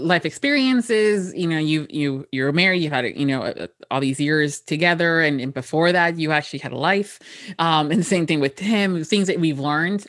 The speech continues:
as we've gotten older, what works, what doesn't. And again, it's romance. We also learn a lot from that for the books. Um, did not know that you have certain kinks because until you read that one book about B D S M, great, good to know.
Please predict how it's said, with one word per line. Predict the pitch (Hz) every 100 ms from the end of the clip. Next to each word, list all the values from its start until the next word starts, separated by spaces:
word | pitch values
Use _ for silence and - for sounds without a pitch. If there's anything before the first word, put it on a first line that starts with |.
| -
as | 170
we've | 156 160
gotten | 170 156 143
older, | 143 151 170 185 214 -
what | 147 139
works, | 170 -
what | 143
doesn't. | 147 151 160 180 175 -
And | 156
again, | 156 165
it's | 151 -
romance. | 143 175 175 127 135
We | 156
also | 156 143 139
learn | 131 160
a | 135
lot | 151 -
from | 143 131
that | 135 156 -
for | 139
the | -
books. | 151 135 - - - _ - - - - -
Um, | 156 135 127 131 _ 147
did | - 143
not | 135
know | 143 151
that | 156
you | 175
have | 185 185
certain | 220 226
kinks | 220 359 370 -
because | 175 - 160
until | 156 175
you | 175
read | 185 196
that | 220 220
one | 254
book | 254 339
about | 202 170 160
B | 165
D | 180
S | 196 -
M, | 285
great, | 220 294 427 294 - -
good | 160
to | -
know. | 180 180